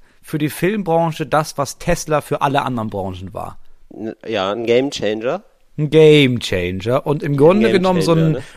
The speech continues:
Speaker 2: ne?
Speaker 1: wenn du da Early Investor bist, dann bist du nachher aber Old Rich Man. Das ist das, was passiert. Oder Woman, kannst du auch sein.
Speaker 2: Ja, absolut.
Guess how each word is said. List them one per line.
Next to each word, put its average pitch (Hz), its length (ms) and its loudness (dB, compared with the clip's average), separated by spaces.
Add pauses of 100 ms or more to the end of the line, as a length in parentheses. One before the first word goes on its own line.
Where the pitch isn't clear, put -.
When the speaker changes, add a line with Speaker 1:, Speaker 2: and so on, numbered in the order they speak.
(160)
Speaker 2:
ne? - 60 -10 (220)
Speaker 1:
wenn 156 140 4
du 165 80 6
da 160 180 4
Early 226 440 4
Investor 160 640 0
bist, 156 420 -6 (640)
dann 135 180 -2
bist 175 220 2
du 170 60 -2
nachher 165 420 4
aber 143 600 2
Old 165 320 6
Rich 139 240 2
Man. 87 300 -6 (260)
Das 123 160 -2
ist 135 160 -4
das, 127 160 0
was 120 140 -2
passiert. 101 420 -8
Oder 127 540 2
Woman, 170 280 -4 (240)
kannst - 220 -10
du 123 40 -4
auch 101 140 -6
sein. 92 300 -12 (360)
Speaker 2:
Ja, 123 200 -6
absolut. - 520 -10